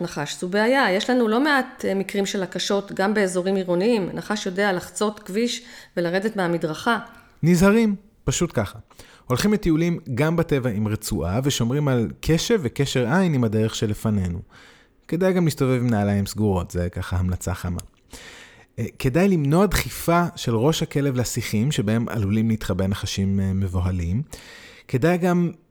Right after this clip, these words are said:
Speaker 2: לנסות למנוע חדירה של נחשים לגינה או לחצר, או למנוע מבעלי חיים גישה לחצר, אה, כשהחצר הזו ידועה ככזו שמבקרים בה נחשים.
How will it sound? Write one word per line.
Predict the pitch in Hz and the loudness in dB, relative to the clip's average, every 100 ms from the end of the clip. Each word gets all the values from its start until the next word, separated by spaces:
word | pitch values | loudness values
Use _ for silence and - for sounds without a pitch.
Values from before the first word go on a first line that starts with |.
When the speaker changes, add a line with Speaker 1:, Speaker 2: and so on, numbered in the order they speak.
| _ | _
Speaker 2:
לנסות | 135 131 123 - 170 165 | 0 2 2 2 0 2
למנוע | 151 147 160 170 | 2 2 4 2
חדירה | - 120 120 143 | 0 0 0 0
של | - | 0
נחשים | 139 - - 139 | -4 -4 -4 -2
לגינה | 131 101 107 123 127 | 0 0 2 2 2
או | |
לחצר, | 110 - - 139 110 87 - | 0 -2 -2 0 0 0 -6
או | 101 98 95 95 95 92 | -4 0 0 0 -2 -4
למנוע | 95 101 101 117 131 | -4 -2 0 2 2
מבעלי | 131 110 110 120 | 2 2 0 0
חיים | - 135 156 | 0 0 0
גישה | 117 110 - 135 | 0 0 0 2
לחצר, | 127 - 120 - 175 170 160 95 | 0 -2 -2 2 4 4 2 0
אה, | 113 117 113 113 110 85 | 0 0 2 0 -2 -4
כשהחצר | - 117 - - 120 | -4 -4 -2 -2 0
הזו | 120 113 | 2 2
ידועה | 104 104 101 | 2 2 0
ככזו | 110 117 113 104 131 | 0 -2 -2 0 0
שמבקרים | 117 101 95 - 95 | 0 0 -2 -2 -2
בה | 90 | 0
נחשים. | 90 - 95 - 92 | -4 -4 -4 -2 -2